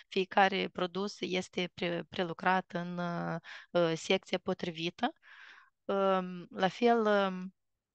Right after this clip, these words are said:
tinerii cunosc, uh, cum se depozitează materia primă, de exemplu, la ce temperatură se congelează carne, la ce temperatură se dezgheață sau legumele, la ce temperatură se păstrează, toate acestea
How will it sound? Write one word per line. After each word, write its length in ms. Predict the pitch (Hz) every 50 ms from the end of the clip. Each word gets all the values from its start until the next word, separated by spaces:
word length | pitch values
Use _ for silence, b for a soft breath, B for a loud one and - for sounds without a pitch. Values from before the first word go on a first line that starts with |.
| _ _ _ _ _ _ - -
tinerii 340 | - 214 202 208 202 202 202
cunosc, 600 | - - - 185 185 190 196 202 - - - -
uh, 200 | - 190 185 185 180 -
cum 180 | - - 220
se 140 | 220 - 247
depozitează 800 | 220 220 202 - 196 180 175 170 - 180 175 170 165 160 175 180
materia 480 | 190 196 190 - - 202 196 196 196
primă, 400 | 190 - - 208 196 190 185 185
de 120 | 185 170 170
exemplu, 400 | 165 160 190 180 175 - - 175
la 120 | 175 175
ce 200 | 165 - - 180
temperatură 840 | 175 - 190 190 - 180 180 170 156 - 170 - - - 175 175 175
se 280 | 170 - - 180 175 170
congelează 760 | - - 170 165 - 165 165 170 170 170 190 170 170 170 160
carne, 480 | - - 170 175 185 190 190 175 175 175
la 120 | 175 165
ce 160 | 156 - -
temperatură 540 | - - 180 - - 165 170 - - 180 175
se 160 | 165 - -
dezgheață 560 | 165 196 214 - - 180 185 185 185 - - 170
sau 480 | - - 170 175 170 165 170 170 170
legumele, 640 | 170 165 165 170 165 160 170 190 190 196 196 185 180
la 120 | 185 190
ce 140 | 175 - -
temperatură 500 | - - 185 - - - 180 - - -
se 100 | - - - -
păstrează, 460 | - 165 - - - 175 175 175 202
toate 300 | 202 - - 180 - -
acestea 420 | 180 - - - 185 - - -